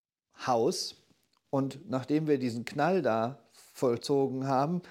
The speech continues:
kamen plötzlich durch alle Türen irgendwelche entsetzten Mitarbeiter rein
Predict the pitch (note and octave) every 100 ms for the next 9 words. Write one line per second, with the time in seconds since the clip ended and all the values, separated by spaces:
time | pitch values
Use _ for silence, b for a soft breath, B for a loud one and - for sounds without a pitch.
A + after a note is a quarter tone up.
0 | B B B B - D#3 D#3+ - F3 -
1 | E3 D#3+ D#3+ - F3 A3 G#3+ G3+ G#3 G#3+
2 | F#3 F3+ G3 F3+ E3+ E3 - C3+ E3+ E3
3 | - D#3+ D3+ G#3+ - A#2 A2 A2 C3+ A#2
4 | B2 F3